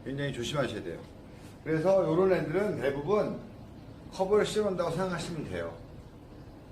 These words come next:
궁금증이 좀 풀리셨나요? 자, 그리고 보시면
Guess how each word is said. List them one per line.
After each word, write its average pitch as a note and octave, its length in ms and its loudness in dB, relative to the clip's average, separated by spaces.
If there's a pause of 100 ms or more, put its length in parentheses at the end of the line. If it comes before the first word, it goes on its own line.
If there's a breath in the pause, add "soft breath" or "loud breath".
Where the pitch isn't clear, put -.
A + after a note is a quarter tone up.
(520)
궁금증이 D#3+ 460 -2
좀 D3+ 100 -4
풀리셨나요? D#3+ 560 -2 (420)
자, - 80 -14 (1900)
그리고 F#3 920 -6 (1080)
보시면 C#3 760 -4